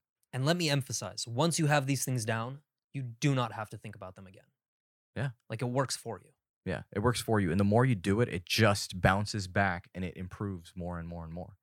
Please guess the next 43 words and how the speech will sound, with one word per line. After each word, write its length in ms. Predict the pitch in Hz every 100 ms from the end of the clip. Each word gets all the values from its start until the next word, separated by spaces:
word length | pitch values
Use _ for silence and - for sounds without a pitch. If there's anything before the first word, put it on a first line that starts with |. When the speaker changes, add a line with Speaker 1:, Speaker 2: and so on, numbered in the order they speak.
| _ _ _ _ _
Speaker 2:
So 100 | -
it's 100 | 117
not 140 | 135 127
something 280 | 135 123 107
that 100 | 98
is 100 | 98
just 200 | 107 -
gonna, 160 | 104
like, 180 | 90 85
stop. 460 | - - 98 80 -
It's 140 | -
just 180 | - 131
gonna 140 | 147 117
keep 260 | - 110
improving. 400 | 76 - 82 - _ _ _
Speaker 1:
Yep. 120 | - _ -
Speaker 2:
That's 140 | 98
all 160 | 104 85
it 60 |
is. 240 | 80 - _ _ -
Speaker 1:
Yep. 100 | - _ _ _ -
Speaker 2:
Um, 520 | 95 87 85 82 82 - _ _ _ _ -
but 60 |
yeah, 140 | 139 110 107
hope 180 | 110
you, 420 | 104 98 92 92 - -
we 260 | 117 117
obviously 380 | 104 139 127 113
just, 280 | 98 101 - _ _
you 60 | 87
know, 140 | 82 98 _ _ _ _ _
for, 260 | - 101 -
if, 100 | 92 - 113
there's 160 | 101
no 120 | 123
breakfast 640 | 110 98 98 104 - 78 -
in 140 | 65
there 280 | 65 73 98 _ _ _ -
because 300 | 92 101 87
we 120 | 92
do 120 | 90
intermittent 540 | - 92 - 78 - -
fasting. 400 | 107 131 -